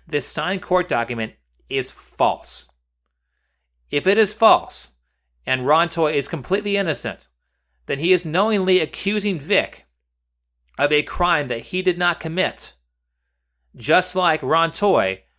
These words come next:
was accused and, I guess, convicted of a crime that he did not commit. So in this situation, we have a guy who is either a danger to women and children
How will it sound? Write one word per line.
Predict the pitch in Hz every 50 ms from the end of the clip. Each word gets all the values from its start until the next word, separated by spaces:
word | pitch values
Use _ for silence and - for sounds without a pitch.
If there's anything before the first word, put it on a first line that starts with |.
| _ _ _
was | - 127 127 139 139 139 135 -
accused | 131 127 - - - 180 175 165 160 151 143 - - - -
and, | 139 135 127 117
I | 113 117
guess, | 123 120 -
convicted | - 131 117 156 170 175 - 120 107 104 101 - - _ _ _ _ _ -
of | 123 120
a | 123 127
crime | - - 156 147 135 127 123 123 120 - _ _ _ _
that | - 113
he | - 139 127
did | 120 120
not | 123 110 104 -
commit. | - 123 123 117 - - - - - _ _ _ _ _ _ _ _ _ _ _ _ _
So | - - 135
in | 147
this | 196 190 -
situation, | 214 190 190 - 170 175 196 202 196 - 165
we | 143
have | 147 147 143
a | 131
guy | 120 139 139 151 151 135
who | 135
is | 135 131 - -
either | 147 170 185 170 156
a | 147 156 156
danger | 127 - - 147 151 196 190 220 214
to | 208 - - 196
women | 180 185 190 185 196 190
and | 196 185
children | - - 156 120 110 110 117 147 165